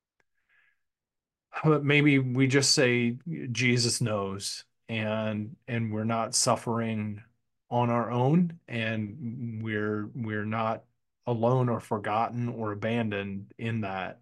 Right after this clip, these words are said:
And we suffer in the hope that one day it will all be made right. And, uh, we trust that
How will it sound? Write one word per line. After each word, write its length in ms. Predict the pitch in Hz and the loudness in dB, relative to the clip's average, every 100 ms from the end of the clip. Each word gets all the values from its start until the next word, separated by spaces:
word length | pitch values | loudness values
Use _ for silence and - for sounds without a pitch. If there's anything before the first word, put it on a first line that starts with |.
| - | -10
And 720 | 113 110 107 107 104 104 101 - - | -6 -4 -2 -2 -2 -6 -8 -12 -10
we 320 | 107 110 113 | -6 -4 0
suffer 480 | - 123 117 135 120 | 2 2 2 2 0
in 100 | 117 | 0
the 80 | 104 | 2
hope 320 | 113 110 110 | 2 0 -2
that 200 | 113 127 | -4 -4
one 400 | 107 110 120 117 | -4 0 2 2
day 640 | 107 107 101 104 104 104 - - - _ - | 2 2 2 0 0 -2 -8 -20 -20 _ 0
it 120 | 123 | 2
will 360 | 110 135 127 | 6 8 8
all 200 | 101 104 | 8 4
be 160 | 101 101 | 2 -2
made 280 | 98 90 90 | -4 -4 -4
right. 260 | 71 - - _ _ _ _ _ _ - - | -6 -6 -12 _ _ _ _ _ _ -20 -14
And, 800 | 139 110 101 104 101 101 101 - - _ _ _ - | -10 -6 -4 -4 -4 -4 -6 -8 -14 _ _ _ -10
uh, 340 | 117 113 95 101 - 139 107 | -6 -4 -4 -6 -10 -10 -6
we 560 | 107 107 107 110 107 - - - - _ _ - | -4 -2 0 -2 -4 -8 -20 -20 -20 _ _ -6
trust 680 | - 139 131 131 127 - | 0 4 6 6 2 -2
that 380 | 123 113 113 120 | 0 2 2 0